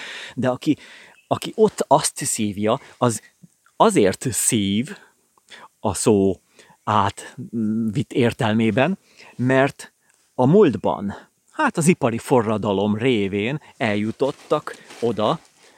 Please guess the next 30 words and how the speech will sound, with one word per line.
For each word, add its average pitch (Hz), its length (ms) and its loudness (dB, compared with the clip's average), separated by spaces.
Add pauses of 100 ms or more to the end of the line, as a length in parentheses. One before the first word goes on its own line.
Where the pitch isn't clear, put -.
(440)
eljutott 113 540 -2
oda 117 440 4 (160)
a 110 80 -2
társadalom, 110 800 0 (1160)
hogy 113 380 0 (680)
hát 220 340 0
így 143 320 4
kell 104 220 0
szennyezni 107 580 -2
a 95 40 -2
levegőt. 85 680 -6 (920)
Érted, 120 340 2
miről 151 240 2
beszélek? - 640 -4
Pedig 120 320 -4
akkor, 196 540 -2 (520)
amikor 117 340 2
még 110 160 0
csak - 200 -10
mondjuk 104 260 -6
a - 140 -12 (360)
gőzgépeket 147 680 2
hajtották, 139 800 -2 (200)
hát - 180 -2
akkor - 200 -6
még 285 100 -6
nem 110 140 -2
gondoltak 120 500 -4
arra, 151 220 2
hogy 156 160 -2